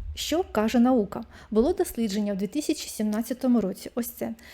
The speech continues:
яке зазначає, що надмірне споживання простих вуглеводів — це основний фактор росту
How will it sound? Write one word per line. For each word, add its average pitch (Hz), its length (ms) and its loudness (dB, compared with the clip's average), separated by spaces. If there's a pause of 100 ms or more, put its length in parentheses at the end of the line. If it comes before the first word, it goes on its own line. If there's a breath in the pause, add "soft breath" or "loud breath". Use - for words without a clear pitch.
(140 loud breath)
яке 240 260 -2
зазначає, 285 800 -2
що 233 240 0
надмірне 233 460 4
споживання 208 560 -2
простих - 440 -6
вуглеводів — 208 580 -2
це - 200 -6
основний 233 400 2
фактор 202 400 -8
росту 311 400 -4